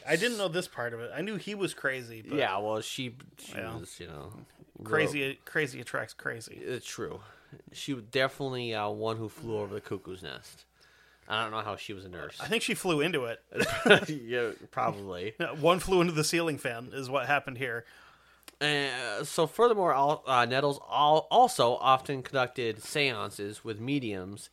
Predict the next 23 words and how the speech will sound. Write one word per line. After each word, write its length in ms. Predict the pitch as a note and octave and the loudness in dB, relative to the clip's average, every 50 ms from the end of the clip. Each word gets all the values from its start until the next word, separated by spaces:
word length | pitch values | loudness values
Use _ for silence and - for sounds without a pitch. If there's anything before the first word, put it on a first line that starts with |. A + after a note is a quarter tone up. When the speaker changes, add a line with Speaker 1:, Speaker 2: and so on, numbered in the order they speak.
| _ _ _ | _ _ _
Speaker 2:
in 100 | D3+ C3+ - | -10 -8 -2
order 300 | - D3+ D#3 D#3 D#3+ D#3+ | 0 2 2 2 2 -2
to 320 | D#3 - - - B2+ B2 A#2+ | -4 -6 -8 -6 -6 -6 -8
contact 680 | - - - D3+ D3+ D#3+ D#3 - D3 B2 B2+ B2 - | -8 -4 -2 -2 -2 -2 -2 -4 -4 -4 -4 -4 -8
other, 380 | - - A#2+ B2 B2+ B2 A#2+ - _ - - - - - _ _ - | -8 -8 -6 -4 -4 -6 -8 -8 _ -20 -20 -20 -20 -20 _ _ 0
uh, 180 | A#2+ A2+ G#2+ | 2 2 2
deceased 560 | G#2 - A2+ A2 - - - C3+ B2+ B2+ - - | 2 -2 -6 -8 -8 -8 -8 -8 -8 -8 -8 -12
spirits. 420 | - - A#2+ A2 G2+ F2+ D2+ - | -6 -2 0 0 0 -2 -2 2
Speaker 1:
That 160 | C3+ C#3 C#3+ | 2 2 2
makes 180 | C3+ A#2+ - - | 2 -4 -6 -8
sense. 280 | B2 G#2+ G#2 - - - - _ _ _ _ - F3 | -10 -10 -10 -14 -16 -18 -20 _ _ _ _ -12 -8
Speaker 2:
Yeah. 220 | F3 D3 F#2 - - - _ _ _ _ _ _ _ _ _ _ | -6 -6 -6 -6 -8 -18 _ _ _ _ _ _ _ _ _ _
Uh, 200 | B2 A#2+ A2 F#2+ C#2+ | -2 0 0 -2 -4
a 80 | A#2 | -6
circle 380 | - - - F#3 G3+ G#3+ B3+ A#3 | -6 -2 0 0 0 0 0 -4
group 400 | E3+ - D3 D3+ D3+ D3 - - | -4 0 2 2 2 2 -2 -8
was 220 | D3 C3+ B2+ B2+ | -6 -6 -6 -6
held 340 | - - C3+ B2+ C3 C3 - - | -4 0 0 2 2 0 -2 -2
every 340 | - B2 C3+ C#3+ E3 F3 F3 | -4 -4 -4 -4 -8 -8 -8
Wednesday 580 | E3 D#3 D3 C#3 C3+ B2+ A#2+ - G#2+ G#2 G#2 | -4 -2 -2 -2 -2 -4 -6 -6 -4 -2 -2
at 240 | F2+ E2+ F2+ F2 A2 | -2 -2 -2 -2 -2
her 140 | A2+ B2 A#2 | -4 -6 -6
house. 460 | B2 A#2+ G2 F#2+ - - - - - | -4 -4 -4 -4 -8 -12 -16 -16 -18